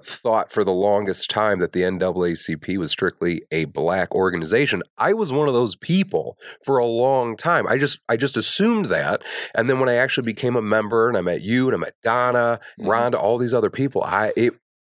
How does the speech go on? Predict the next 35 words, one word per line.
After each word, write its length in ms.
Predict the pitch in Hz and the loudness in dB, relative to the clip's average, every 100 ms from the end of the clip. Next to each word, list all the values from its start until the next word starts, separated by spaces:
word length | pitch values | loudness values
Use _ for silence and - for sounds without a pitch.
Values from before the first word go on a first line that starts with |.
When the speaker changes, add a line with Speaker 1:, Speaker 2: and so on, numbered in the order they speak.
| _ _ - | _ _ 0
Speaker 1:
it 160 | 123 117 | 0 0
really 340 | 101 113 113 | 0 0 0
started 460 | 110 - 107 98 95 | 0 0 0 0 0
to 120 | 85 | 0
hit 220 | 95 151 | 2 0
me 340 | 92 87 85 85 - - - - - | 0 0 0 -2 -8 -14 -14 -8 0
that, 360 | 92 90 - | 0 0 -2
uh, 240 | 90 85 87 | 0 2 2
it 60 | 98 | 2
was 160 | 87 - | 2 2
such 240 | 101 - | 2 2
a 40 | |
diverse 400 | 82 85 87 82 | -2 0 0 -2
group. 240 | - 196 156 | -2 -2 0
And 120 | 92 | 0
then 120 | 98 | 0
to 60 | 92 | 2
s-, 160 | 85 - - - | 0 -2 -10 -8
to 180 | - 92 | -4 0
see 360 | - - 143 | 2 2 2
the 120 | 143 127 | 2 0
work 360 | 113 117 110 | 2 0 -2
that 140 | - - | -4 -2
you 180 | 107 | 0
guys 360 | 107 101 95 95 | 2 2 0 -2
do 220 | 107 117 | -2 0
with 240 | 110 95 90 | 2 0 0
local 560 | 98 101 95 101 90 | 0 0 2 0 2
law 300 | 104 160 175 | 2 2 2
enforcement 600 | 127 92 92 85 - 85 | 0 -2 0 0 0 0
and 80 | 85 | 0
everything, 640 | 85 90 87 - 87 87 - - - - - | 0 -2 -2 -2 -2 -2 -8 -12 -10 -12 -6
what 340 | 104 110 113 _ _ - | 0 2 2 _ _ -2
took 300 | 170 175 131 | 0 0 0
me 320 | 135 135 | 0 2